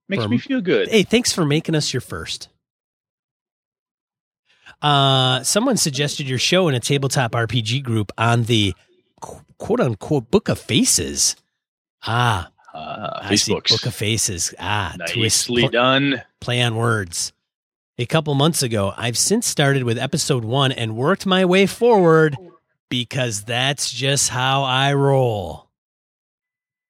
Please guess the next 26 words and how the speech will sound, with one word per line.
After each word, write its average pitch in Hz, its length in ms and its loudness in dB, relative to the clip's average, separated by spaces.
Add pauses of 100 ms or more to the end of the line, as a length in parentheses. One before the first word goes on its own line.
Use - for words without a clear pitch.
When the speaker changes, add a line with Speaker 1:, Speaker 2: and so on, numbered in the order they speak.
(420)
Speaker 2:
Dude, - 340 -4
he - 200 -6
Speaker 1:
Nice. 131 360 -2
Speaker 2:
is - 400 -6
an 127 240 -2
overachiever, 165 1000 4
this 110 240 -2
guy, 104 360 -2
Mark. 110 460 -4
Speaker 1:
This 175 140 -14
Mark, 175 260 0
this 156 180 2
Mark 160 220 2
Dawson, 165 420 0
he's 180 160 -4
now, 143 300 2
uh, 139 240 2
he's 151 140 -2
one 147 100 -2
of 131 60 0
my 120 100 0
favorite 120 320 -2
people. 139 320 -4
Speaker 2:
All 175 120 -2
Speaker 1:
Um, 247 80 -2
Speaker 2:
right. 247 560 0